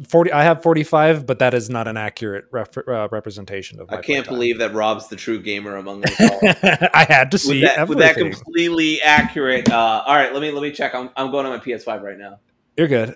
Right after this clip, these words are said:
Speaker 1: Um, yeah, I, I'd say probably realistically, my full r-, playtime would be around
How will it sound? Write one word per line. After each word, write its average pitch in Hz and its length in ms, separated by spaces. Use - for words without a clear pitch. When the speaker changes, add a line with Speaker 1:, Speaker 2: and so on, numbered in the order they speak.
Speaker 1:
Um, 131 560
yeah, 160 180
I, 160 560
I'd 185 280
say 240 180
probably 202 1120
realistically, 165 760
my 165 180
full 151 540
r-, 131 200
playtime 147 500
would 120 240
be 123 200
around 110 840